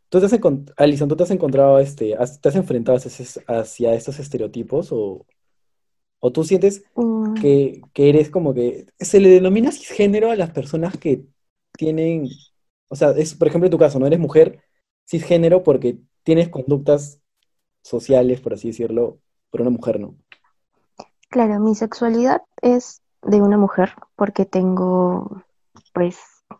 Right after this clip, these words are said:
Speaker 1: Pero
Speaker 2: tetas
Speaker 1: tienes vagina.
Speaker 2: <laughs> y,
Speaker 1: Y ya.
Speaker 2: y tengo vagina.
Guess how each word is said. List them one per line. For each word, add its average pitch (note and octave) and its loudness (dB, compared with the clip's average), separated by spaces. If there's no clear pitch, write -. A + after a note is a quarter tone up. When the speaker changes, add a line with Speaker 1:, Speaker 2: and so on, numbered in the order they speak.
Speaker 1:
Pero C3 6
Speaker 2:
tetas - -
Speaker 1:
tienes B3+ 4
vagina. B3+ 2
Speaker 2:
<laughs> - 0
y, - -4
Speaker 1:
Y - -
ya. A#3+ 8
Speaker 2:
y G#3+ 4
tengo G#3+ 6
vagina. F#3+ 4